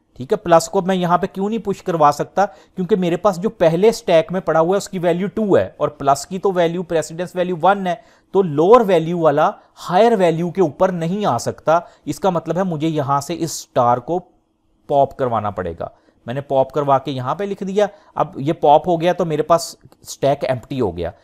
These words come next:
अब मैं प्लस को पुश करवा सकता हूँ, मैं यहाँ पे लिख लेता हूँ। चलिए, अब मैंने प्लस को पुश करवा दिया,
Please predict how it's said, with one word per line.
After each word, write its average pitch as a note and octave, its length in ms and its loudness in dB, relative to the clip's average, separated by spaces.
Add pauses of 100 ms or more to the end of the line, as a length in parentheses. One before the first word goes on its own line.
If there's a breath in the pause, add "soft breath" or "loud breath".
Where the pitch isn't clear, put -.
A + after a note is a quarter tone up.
(220 soft breath)
अब F3+ 120 6
मैं G#3 160 0
प्लस E3+ 380 2
को F#3+ 180 -4
पुश D#3+ 240 -6
करवा B2+ 360 4
सकता - 280 -8
हूँ, F#3 120 -6 (220 soft breath)
मैं D3 80 -10
यहाँ D#3+ 240 0
पे E3 100 0
लिख A2+ 180 -4
लेता G#2 220 -6
हूँ। G2+ 60 -12
चलिए, A2+ 140 -6
अब C#3+ 60 -6
मैंने D#3 200 -4
प्लस D3 280 2
को D#3 120 -10
पुश B2+ 220 -10
करवा F#3 300 0
दिया, F#3 220 -4